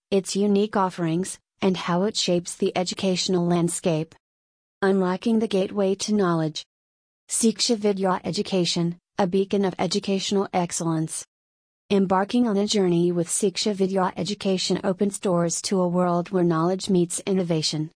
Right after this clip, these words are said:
With a commitment to academic excellence, Siksha Vidya Education stands as a beacon guiding students towards a brighter future. The institution's unwavering dedication to holistic learning ensures a nurturing environment for young minds.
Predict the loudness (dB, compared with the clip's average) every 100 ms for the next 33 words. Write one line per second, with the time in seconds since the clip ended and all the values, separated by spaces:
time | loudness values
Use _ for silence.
0 | _ _ _ -2 0 0 0 2 2 0
1 | -2 -2 0 0 0 0 0 0 -4 -4
2 | -4 -2 -2 -4 -8 -16 _ -2 0 0
3 | 0 0 0 0 0 -2 -2 -6 -4 -2
4 | -2 0 -2 -2 0 0 2 0 -2 -2
5 | 0 0 0 0 -2 0 0 2 0 0
6 | 0 0 2 -2 -4 -2 0 0 -2 -2
7 | -2 -2 -2 -2 -2 -4 -6 -8 -12 _
8 | _ _ -2 0 0 0 -2 -6 -2 0
9 | 0 0 0 0 -2 0 0 0 0 2
10 | 0 0 0 0 2 2 0 0 -2 0
11 | 0 0 -4 -4 0 2 2 2 0 0
12 | -2 0 0 2 0 -2 -2 0 2 2
13 | 2 2 2 0 -2 -4 -2 0 2 2
14 | 2 0 -2 -4 -6